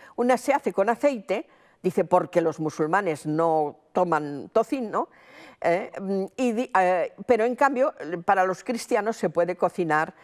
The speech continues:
ya con, eh, manteca de cerdo. Este es el libro que comentábamos del Ruperto de Nola, y si ven ustedes, eh, berenjenas a la morisca,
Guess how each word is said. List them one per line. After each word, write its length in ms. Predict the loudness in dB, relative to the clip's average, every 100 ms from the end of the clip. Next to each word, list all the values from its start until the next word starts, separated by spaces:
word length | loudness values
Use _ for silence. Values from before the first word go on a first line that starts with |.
| -20 -20 -10
ya 400 | 2 4 2 0
con, 440 | 0 0 -2 -2
eh, 360 | 0 0 -2 -6
manteca 840 | -8 -10 -4 -4 0 -2 0 -2 -2 -20 -16
de 180 | -6 0
cerdo. 380 | 0 -2 -10 -20 _ _ _ _ _ _ _ -6
Este 500 | -4 -4 -2 -2 -2 0 0
es 220 | 0 -8 -6
el 320 | -2 0 0 0
libro 460 | 2 2 0 -2 -8 -20 -20 _ 0
que 300 | 2 2 0
comentábamos 800 | 0 0 0 2 4 2 0 -2
del 120 | -4
Ruperto 440 | 0 0 0 0
de 120 | 0
Nola, 440 | 2 4 4 2 0 -12 -20 _
y 120 | -8
si 160 | -4 -2
ven 200 | 0 -2
ustedes, 800 | -6 0 0 2 -2 -4 -12 -4
eh, 420 | 0 0 0 -4 -2
berenjenas 600 | -2 -2 -2 0 0 0
a 60 |
la 100 | -2
morisca, 640 | 0 -4 -4 -8 0 0